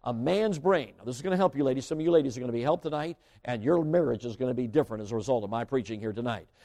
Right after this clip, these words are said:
Okay, here it is. You know what your man's, uh, brain is like? Chest of drawers. Chest of drawers. And your man is only in one drawer at a time. Now, every man may have a little few different drawers, but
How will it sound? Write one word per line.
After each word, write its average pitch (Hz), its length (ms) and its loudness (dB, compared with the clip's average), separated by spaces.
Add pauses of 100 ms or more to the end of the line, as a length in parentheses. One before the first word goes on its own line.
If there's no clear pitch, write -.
(120)
Okay, 135 200 6
here 139 120 10
it 143 60 4
is. 113 280 4
You 147 80 0
know 214 60 6
what 240 140 2
your 175 100 0
man's, 185 400 -2 (180)
uh, 120 60 -4
brain 180 260 6
is 160 120 -2
like? 175 220 2 (140)
Chest - 320 -4
of 120 80 -8
drawers. 101 300 -6 (420)
Chest 117 300 -8
of 127 80 -8
drawers. 110 400 -8 (460)
And 123 160 -6
your 220 160 6
man 131 540 -2
is 120 160 -6
only 139 240 0
in 117 140 -4
one 147 240 0
drawer 120 300 0
at 98 60 -14
a 101 60 -14
time. 101 220 -10 (760)
Now, 143 160 4
every 247 280 6
man 214 280 2
may 190 120 2
have 180 120 2
a 165 40 -2
little 185 160 4
few 185 180 -8
different 151 260 2
drawers, 139 300 2
but 143 160 -2